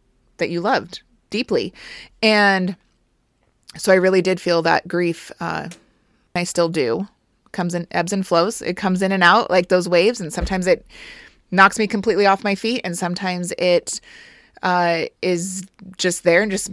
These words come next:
you know, I get a little sad sometimes, but others, you know, other times I'm fine. And one example I had right after I had Alex, this is probably a month after I had her, and I feel like I was doing kind of okay. You know, I was okay with my decision.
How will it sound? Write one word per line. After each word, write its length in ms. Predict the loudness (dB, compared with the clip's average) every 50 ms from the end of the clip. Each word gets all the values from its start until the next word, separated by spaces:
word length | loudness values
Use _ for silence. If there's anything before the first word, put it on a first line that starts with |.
| -14 _ -8
you 120 | -6 -6
know, 220 | -4 -4 -6 -6 -10 _ _ -6
I 80 | -4 -2
get 80 | 0 2
a 20 |
little 120 | 2 0 0
sad 300 | 2 2 2 2 0 0
sometimes, 520 | -4 -6 -4 -2 -2 -2 -2 -2 -4 -2 2
but 220 | 2 2 2 2 -4 -14 _ _ _ _ _ _ _ _ _ 0
others, 500 | 0 2 2 2 0 0 -2 -4 -6 -10 -8
you 160 | -4 -4 -4
know, 100 | -2 -2
other 200 | 0 0 0 0
times 260 | 0 -2 -4 -4 -4
I'm 100 | -4 -4
fine. 340 | -2 -2 -2 -2 -2 -6 -6 -10 -12 -20 -20 -20 -20 -20 -20 -20 _ _ 0 2
And 480 | 4 6 6 6 4 2 0 -2 -4 -4
one 200 | 0 0 2 2
example 380 | 2 0 0 0 0 2 2 2
I 80 | 2
had 320 | 2 2 0 0 0 2 2
right 160 | 2 2 2
after 260 | 2 0 2 2 0
I 60 | 0
had 200 | 0 0 0 2
Alex, 520 | 2 2 4 2 2 0 -2 -6 -10 -10 -10 -6
this 200 | -4 -4 -2 -2
is 80 | -2
probably 200 | 0 2 4 4
a 60 | 4 2
month 200 | 2 0 2 2
after 280 | 2 2 2 2 -2
I 40 | -2
had 180 | 0 0 0 2
her, 140 | 2 2
and 140 | 2 2 2
I 80 | 2 0
feel 320 | -2 -8 -12 -4 0 0
like 160 | 0 2 2
I 40 | 2 0
was 80 | 0 0
doing 160 | -4 -4 -4
kind 180 | -8 -8 -8
of 80 | -6 -4
okay. 360 | -6 -6 -4 -2 -2 -2 0
You 60 | 0
know, 80 | 0 0
I 100 | 0 0
was 120 | -2 -2
okay 220 | -6 -8 -6 -4 -6
with 80 | -6 -6
my 80 | -8
decision. 520 | -10 -10 -8 -4 -4 -2 -2 -2 -4 -4